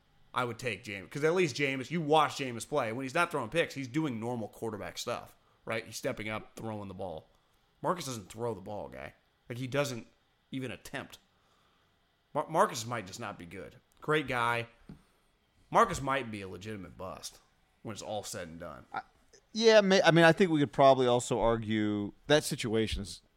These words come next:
Speaker 2: it, like, for him, that situation feels like it's been weird for a few years.
Speaker 1: Like, do you think he's, like, the backup to
Speaker 2: No.
Speaker 1: Tom Brady next year or something?
Speaker 2: Yeah, I mean, I could see him in a spot where he look like, maybe you're right. Maybe he's never opening the season as a go-, as a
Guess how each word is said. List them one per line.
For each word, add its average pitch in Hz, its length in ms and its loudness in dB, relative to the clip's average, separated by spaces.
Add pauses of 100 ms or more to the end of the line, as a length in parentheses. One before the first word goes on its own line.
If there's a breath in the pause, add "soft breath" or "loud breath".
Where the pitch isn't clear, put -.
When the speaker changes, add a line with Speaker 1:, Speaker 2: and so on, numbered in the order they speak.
(200)
Speaker 2:
it, - 200 -2
like, 123 200 -2
for 139 420 4
him, 123 220 4
that 110 100 -2
situation 104 460 -2
feels 107 200 0
like 92 100 0
it's 90 100 -8
been 87 180 -6
weird 98 280 -2
for 110 120 -8
a 104 60 -6
few 110 140 -6
years. 110 420 -6 (1300)
Speaker 1:
Like, 117 120 -8
do 127 60 -6
you 131 60 -4
think 139 80 -4
he's, 123 140 -6
like, 110 100 -8
the 101 60 -12
backup 107 360 -4
to 110 60 -2
Speaker 2:
No. 101 60 0
Speaker 1:
Tom 98 200 -6
Brady 95 240 -8
next 123 240 -12
year 135 120 -6
or 135 40 -6
something? 143 300 -10 (800)
Speaker 2:
Yeah, 156 280 -2
I 143 40 -2
mean, 143 120 -4
I 160 80 -2
could - 180 -12
see 143 160 -4
him 117 120 -2
in 117 80 -2
a 110 60 -2
spot 104 460 10
where 92 120 0
he 113 140 2
look 107 200 4 (120)
like, 101 260 -8
maybe 117 240 -2
you're 101 160 -4
right. 78 200 -10
Maybe 101 200 -6
he's 95 140 -6
never 95 240 -6
opening 98 340 -6
the 90 60 -6
season 92 360 -10
as 92 140 -8
a 98 60 -8
go-, 87 280 -8
as 110 160 0
a 92 80 0